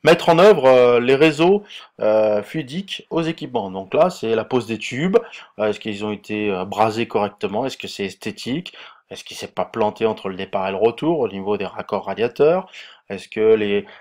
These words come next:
les raccords, euh, filasse, est-ce qu'ils sont propres ? Euh, voilà, est-ce que c'est vendable ? Hein, donc voilà. Donc là c'est pareil, bah, c'est à vous de voir. Euh, dans l'ensemble, vous avez été, euh, on va dire, euh,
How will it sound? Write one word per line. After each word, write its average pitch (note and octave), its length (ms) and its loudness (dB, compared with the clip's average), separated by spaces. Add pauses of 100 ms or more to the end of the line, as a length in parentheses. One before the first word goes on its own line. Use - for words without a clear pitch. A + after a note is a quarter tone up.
(120)
les G#2+ 220 0
raccords, G#2+ 560 0
euh, G2+ 100 0
filasse, A#2+ 720 -2
est-ce F#2 180 -10
qu'ils G2 140 -18
sont G#2+ 220 -14
propres ? F#3 600 4 (400)
Euh, F#2+ 240 -8
voilà, A#2+ 220 6
est-ce G#2+ 100 -4
que G2 80 -12
c'est G2 180 -12
vendable ? A2+ 680 0 (300)
Hein, G2+ 160 -10
donc F#2+ 160 -10
voilà. G2 200 -4 (320)
Donc - 180 -12
là G2 80 -4
c'est - 200 -16
pareil, A2+ 260 -2
bah, F2 160 -14
c'est - 140 -16
à F#2 40 -10
vous G#2 160 -12
de G#2+ 60 -16
voir. G#2+ 400 -4 (320)
Euh, F#2 160 -8
dans G#2 140 -4
l'ensemble, A#2 460 -6
vous G#2 160 -14
avez F#2+ 160 -6
été, G2+ 360 -10 (300)
euh, E2 60 -14
on F2 320 -12
va F#2 120 -12
dire, G2 340 -10
euh, F2 240 -16